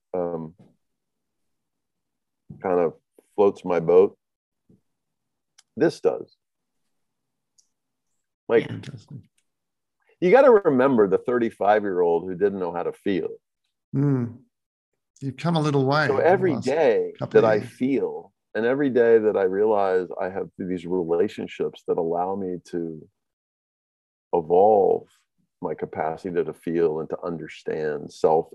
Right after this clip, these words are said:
Speaker 1: and others, every, is a bonus day.
Speaker 3: Yeah.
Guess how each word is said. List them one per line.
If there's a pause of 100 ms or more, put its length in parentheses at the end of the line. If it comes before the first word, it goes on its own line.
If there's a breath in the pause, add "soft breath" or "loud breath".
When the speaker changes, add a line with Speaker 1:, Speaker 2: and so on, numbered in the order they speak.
Speaker 1:
and
others, (480)
every, (120)
is
a (120)
bonus
day. (320)
Speaker 3:
Yeah.